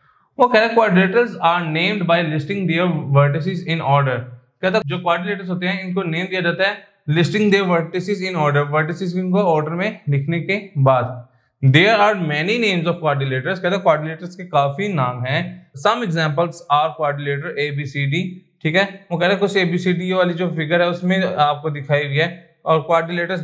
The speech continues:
बीसीडीए भी एक क्वाड्रिलेटरल है और quadrilateral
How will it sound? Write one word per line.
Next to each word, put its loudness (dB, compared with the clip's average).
बीसीडीए 0
भी 0
एक -4
क्वाड्रिलेटरल 2
है 4
और 4
quadrilateral 0